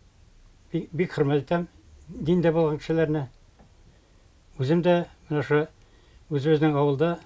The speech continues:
җомга нәмәз-, мәс-, җомга намазларын бер кызны калдырмыйм, һәр вакыт йөрим инде. Шулай ук минем үземнең ерак бабаларым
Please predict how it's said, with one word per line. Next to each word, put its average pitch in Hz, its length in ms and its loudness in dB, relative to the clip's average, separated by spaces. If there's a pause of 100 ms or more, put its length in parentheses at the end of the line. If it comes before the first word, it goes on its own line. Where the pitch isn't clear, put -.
(540)
җомга 151 420 2
нәмәз-, 147 220 -4 (420)
мәс-, 196 240 -4 (400)
җомга 151 320 0
намазларын 151 400 2
бер 151 80 -2
кызны 139 320 -4
калдырмыйм, 135 400 -2
һәр 151 160 2
вакыт - 1120 -6
йөрим 156 240 2
инде. 170 220 0 (1600)
Шулай 170 300 4
ук - 100 -2
минем 160 320 0 (380)
үземнең 156 840 0 (880)
ерак 131 240 0
бабаларым 156 640 2